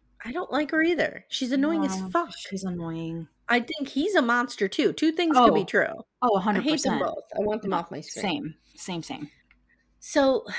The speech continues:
Speaker 1: Lily advises her to step back and look at how she can be better in the relationship and use this as a growing opportunity.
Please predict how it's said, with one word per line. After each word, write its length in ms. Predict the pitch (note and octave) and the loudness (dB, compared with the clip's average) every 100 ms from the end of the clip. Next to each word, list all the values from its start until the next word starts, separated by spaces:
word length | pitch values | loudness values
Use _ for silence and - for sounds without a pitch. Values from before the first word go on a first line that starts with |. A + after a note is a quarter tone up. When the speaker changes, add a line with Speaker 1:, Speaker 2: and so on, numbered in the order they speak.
| - - | -10 -14
Speaker 1:
Lily 460 | - B3 E4+ G#4 F#4+ | -6 0 2 4 2
advises 520 | C4+ A#3+ G#3+ G#3+ G#3 | 0 -2 -2 -4 -8
her 120 | G#3+ | -6
to 80 | F#3+ | -8
step 480 | - - G4 F4 - | -8 -4 -4 -4 -4
back 420 | G#3+ G#3 G#3 - | -4 -4 -10 -6
and 160 | F3+ F#3 | -4 -2
look 220 | B3+ C#4+ | -2 -2
at 80 | C#4 | -6
how 180 | A3+ G#3 | -4 -4
she 220 | G3+ G#3+ | -4 -6
can 200 | - G3 | -6 -4
be 120 | F3+ | -4
better 360 | F3 F3 E3 D#3+ | -4 -4 -2 -2
in 120 | D#3+ | -4
the 80 | D3 | -4
relationship 760 | D3 C#3 C3+ - B2+ - - F3+ | -4 -4 -4 -8 -12 -10 -10 -6
and 180 | G#3 | -2
use 260 | B3+ D4 D#4 | 0 -2 -4
this 240 | C4 A#3 G3 | -6 -4 -4
as 140 | F#3 | -6
a 40 | |
growing 400 | F#3+ E3+ D#3+ D3 | -6 -2 -2 -2
opportunity. 840 | C3+ - E2 - - - - A#1+ | -6 -8 -14 -16 -18 -16 -18 -20